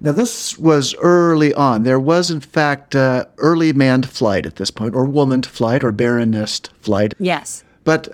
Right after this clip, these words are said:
Speaker 1: it was unreliable. And what was the Baroness's dream? What was she trying to accomplish?
Speaker 2: She wanted to experience flight.
Speaker 1: Hmm.
Speaker 2: She dreamed of soaring. You know, she also was the first to experiment with parachutes.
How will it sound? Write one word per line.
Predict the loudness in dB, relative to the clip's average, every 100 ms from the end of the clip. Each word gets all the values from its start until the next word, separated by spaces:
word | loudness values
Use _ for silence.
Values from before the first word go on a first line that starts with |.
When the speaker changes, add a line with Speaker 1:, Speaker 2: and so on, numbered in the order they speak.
| -2
Speaker 1:
it |
was | 0 2
unreliable. | 2 2 2 0 0 -2 -4 -6 -6
And | -2 0 0 -4 -6 -10 _
what | -16 -4 0 0
was | 0 0 -2
the | -4
Baroness's | -6 -6 -6 -6 -6 -6 -8
dream? | -4 0 2 2
What | 2
was | -2
she | -6 -6
trying | -6 -6
to | -6
accomplish? | -6 -4 -6 -6 -12 -14 -18 _
Speaker 2:
She | -12 -4 0 0 0 -2 -4
wanted | -2 0 0 -2 -4 -6
to | -4 -2 -2 -4 -6 _ -4
experience | -4 -4 -6 -2 0 2 0 0 -2 -6 -14 -16 -20 _ _
flight. | -2 -2 -2 -6 -12
Speaker 1:
Hmm. | -6
Speaker 2:
She | -2 0
dreamed | 2 2 2
of | 0
soaring. | -2 0 2 0 -2 -6 -16 -14
You | -6 0
know, | 2 0
she | 0 2 2
also | 2 0 -2 0 -2
was | -2 -4
the | -6
first | -6 -6 -6 -6
to | -6
experiment | -6 -4 -2 -2 -4
with | -8 -6
parachutes. | -4 -4 -6 -16 -18 -20